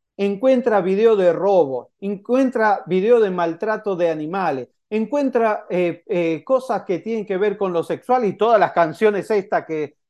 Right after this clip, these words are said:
que, que tienen que ver con la, eh, con aberraciones sexuales, están todas ahí. ¿Eh? Eso no bloquea nada. Pero una palabra de parte de Dios para bendecir a la gente,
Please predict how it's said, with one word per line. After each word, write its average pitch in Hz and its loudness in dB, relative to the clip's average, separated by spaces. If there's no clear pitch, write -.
que, 156 -2
que 156 -4
tienen 202 -2
que 196 0
ver 196 0
con 170 -6
la, 151 0
eh, 156 -2
con 160 -4
aberraciones 165 -2
sexuales, 240 -2
están 190 -4
todas 269 -2
ahí. 156 -2
¿Eh? 180 -18
Eso 254 0
no 220 4
bloquea 214 4
nada. 143 -4
Pero 170 4
una 269 2
palabra 190 4
de 151 0
parte 226 0
de 185 -2
Dios 202 -2
para 160 -2
bendecir 165 -6
a 202 0
la 175 0
gente, 160 -6